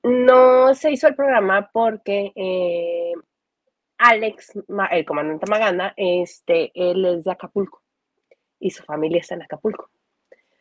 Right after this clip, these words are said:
a donde mandamos todos nuestros buenos pensamientos, nuestras oraciones, todo nuestro cariño. Y, este, y pues estaba preocupado porque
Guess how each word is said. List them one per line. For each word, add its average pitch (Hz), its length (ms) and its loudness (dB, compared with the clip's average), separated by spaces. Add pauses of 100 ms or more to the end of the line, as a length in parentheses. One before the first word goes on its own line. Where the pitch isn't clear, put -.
(220)
a 175 440 6
donde 170 240 4
mandamos 170 680 2
todos 190 360 4
nuestros 180 340 -2
buenos 170 240 -4
pensamientos, 165 640 -2
nuestras 165 360 -6
oraciones, 170 580 -2
todo 175 160 -2
nuestro 175 300 -4
cariño. 165 420 -4 (680)
Y, 233 260 4
este, 185 880 2
y 196 140 -2 (100)
pues 196 280 2
estaba 202 380 0
preocupado 220 540 0
porque 202 340 -6